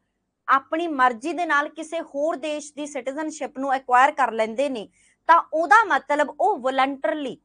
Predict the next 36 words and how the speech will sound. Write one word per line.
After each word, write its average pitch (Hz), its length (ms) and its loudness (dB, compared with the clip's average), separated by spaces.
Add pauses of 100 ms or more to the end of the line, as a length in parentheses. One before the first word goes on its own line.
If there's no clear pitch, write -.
(140)
voluntarily 269 520 0
ਦਾ 320 120 0
ਮਤਲਬ 285 360 -6
ਕੀ 294 120 -10
ਹੁੰਦਾ? 294 360 2
ਆਪਣੀ 277 320 0
ਇੱਛਾ 320 420 -4
ਨਾਲ 349 180 0
ਭਾਰਤੀ 294 420 2
ਨਾਗਰਿਕਤਾ 247 540 -2
ਜਿਹੜੀ 269 320 -8
ਹੈ 233 200 2 (280)
ਉਹਨੂੰ 330 260 -4
ਛੱਡ 247 280 -2
ਕੇ 294 180 -4
ਜਾ 202 280 2
ਰਹੇ 226 140 -2
ਨੇ। 202 140 -10 (340)
ਅਸੀਂ 277 200 -2
ਇਹ 311 40 0
ਪੁਆਇੰਟ 277 380 -6
ਪੜ੍ਹਿਆ 262 300 2
ਸੀ 302 180 -12
ਨਾ 269 160 -2
ਕਿ - 400 -4 (100)
ਆਟੋਮੈਟਿਕਲੀ 320 840 2
ਜਦੋਂ 240 300 -4
ਤੁਸੀਂ 320 320 -10
ਕਿਸੇ 339 280 -4
ਹੋਰ 277 300 -2
ਦੇਸ਼ 311 340 -6
ਦੀ 302 140 -8
ਸਿਟੀਜ਼ਨਸ਼ਿਪ 285 680 -8
ਐਕਵਾਇਰ 269 380 2
ਕਰ 240 240 -2
ਲਈ, 240 280 -12